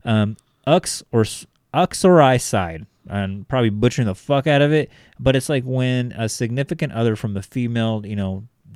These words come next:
gender, um, kills, you know, a boyfriend or spouse.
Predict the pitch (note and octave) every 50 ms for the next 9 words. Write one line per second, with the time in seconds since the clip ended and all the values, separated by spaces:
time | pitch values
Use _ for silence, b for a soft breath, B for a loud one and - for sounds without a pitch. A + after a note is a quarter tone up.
0 | A2 A2+ - A2 G2 F#2+ F#2 F2+ F#2+ G#2 G#2 b b b b b b b b -
1 | A2+ A#2 A2+ A2+ G#2 G2+ G#2+ - _ - - - D#3+ E3 D3+ C3 B2 A#2 - B2
2 | A2+ G#2+ G2 F#2 F#2+ G#2+ G#2+ G#2 G#2 G#2+ - - A#2 A2 G#2+ G#2+ G#2 F2 F#2 F#2
3 | - - - - - C3+ G#2+ E2 - - - -